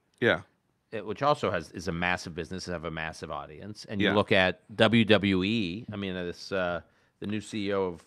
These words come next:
Speaker 2: of
Speaker 1: Yeah.
Speaker 2: W W E, Nick Khan, I was just listening to a conversation with him and Bill Simmons. I mean, he was going through the data on, so I know
Speaker 1: Yeah.
Speaker 2: it's, it's enter-, it's fake, it's not real wrestling, but,
Speaker 1: Yeah.
Speaker 2: you know, mixed martial arts is real. So there's,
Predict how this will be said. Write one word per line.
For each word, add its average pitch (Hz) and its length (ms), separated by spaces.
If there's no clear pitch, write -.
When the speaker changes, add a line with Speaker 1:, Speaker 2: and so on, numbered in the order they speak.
Speaker 2:
of 95 160
Speaker 1:
Yeah. 107 280
Speaker 2:
W 98 320
W 92 240
E, 98 100
Nick 95 220
Khan, 98 340
I 87 60
was 82 100
just 82 180
listening 82 160
to 87 60
a 80 40
conversation 87 500
with 80 100
him 92 100
and 85 120
Bill 92 160
Simmons. 123 340
I 101 60
mean, 98 160
he 98 80
was 110 100
going 123 160
through 101 100
the 92 60
data 87 280
on, 82 120
so 95 300
I 110 40
know 87 200
Speaker 1:
Yeah. 82 200
Speaker 2:
it's, - 240
it's 90 160
enter-, 87 220
it's - 360
fake, 156 280
it's 98 140
not 85 160
real 139 220
wrestling, 113 500
but, - 200
Speaker 1:
Yeah. 151 60
Speaker 2:
you 139 60
know, 87 140
mixed 90 300
martial 101 300
arts 139 140
is 135 80
real. 131 120
So 151 160
there's, 147 260